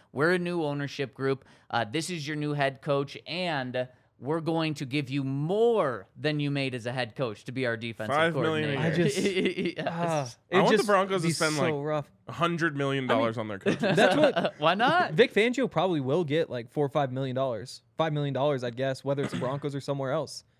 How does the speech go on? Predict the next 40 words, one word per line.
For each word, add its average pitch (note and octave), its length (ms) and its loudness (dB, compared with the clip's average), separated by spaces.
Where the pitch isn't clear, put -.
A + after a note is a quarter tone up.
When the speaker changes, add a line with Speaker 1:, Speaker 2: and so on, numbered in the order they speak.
Speaker 3:
Like C#3+ 140 0
that, D#3 260 0
if, D3 200 -4
if C3+ 160 0
he F3+ 100 2
really F3+ 320 4
is F#3 140 2
the C3 80 -4
best C3+ 260 -2
defensive C#3+ 400 -6
coordinator, D3 600 -4
if C3+ 100 -14
that's C3+ 200 -4
how D3 80 -2
the C#3+ 80 -2
N C#3+ 80 -4
F C#3+ 80 -6
L C#3 80 -2
sees C#3 260 -6
him, B2 160 -4
like, C3 100 -6
that's D3 240 -2
what C#3 160 -2
y-, C3+ 120 -14
he C#3 100 -6
gets C#3+ 180 -4
paid. D3 300 -4
Speaker 1:
I E3+ 100 -8
feel F#3+ 320 -2
like, F3+ 340 2
I E3+ 80 0
mean, E3+ 220 0
fans, F#3+ 800 -2
even G3+ 240 -2
when D#3 140 0
people C#3 360 -4
really D3 360 2
didn't C3+ 300 -2
like C3+ 220 -2
Vic, D3 240 -2